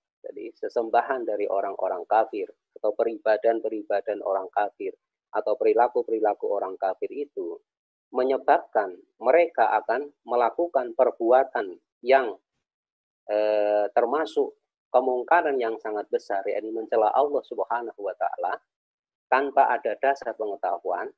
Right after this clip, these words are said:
maka kita wajib memelihara diri dari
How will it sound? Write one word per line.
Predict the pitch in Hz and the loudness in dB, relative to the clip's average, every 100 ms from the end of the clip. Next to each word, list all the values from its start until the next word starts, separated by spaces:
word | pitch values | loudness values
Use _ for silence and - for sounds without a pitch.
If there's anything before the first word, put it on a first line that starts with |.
| _ _ | _ _
maka | - 101 - 120 - - _ _ _ _ - | -6 -6 0 0 0 -8 _ _ _ _ -8
kita | 113 135 160 160 123 | 2 4 2 0 2
wajib | 123 120 151 165 | 2 2 -2 -2
memelihara | 123 120 120 113 113 107 101 | -6 -6 -2 2 2 2 -2
diri | 104 101 139 - | -8 -8 -8 -4
dari | 110 85 - 160 | -2 0 -2 -4